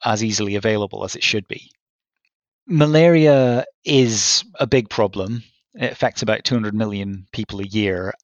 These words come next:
and about half a million of those will die, more or less all of them under fives in Africa.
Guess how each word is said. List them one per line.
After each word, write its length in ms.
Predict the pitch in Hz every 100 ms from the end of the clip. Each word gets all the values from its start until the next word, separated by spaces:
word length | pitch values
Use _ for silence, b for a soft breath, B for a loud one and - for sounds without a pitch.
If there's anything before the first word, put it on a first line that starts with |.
| -
and 160 | 107 101
about 220 | 101 98
half 340 | - 143 127
a 40 | 127
million 340 | 117 110 104
of 80 | 101
those 260 | 107 101 -
will 120 | 92
die, 400 | 107 95 76 101 104 _ _ _ _ _
more 360 | 117 117 139 151
or 40 |
less 260 | 117 110 -
all 180 | 113 110
of 140 | -
them 460 | 110 104 104 101 - _ _
under 240 | - 117 104
fives 680 | - 110 101 98 95 - -
in 160 | 127 104
Africa. 560 | 101 - - - -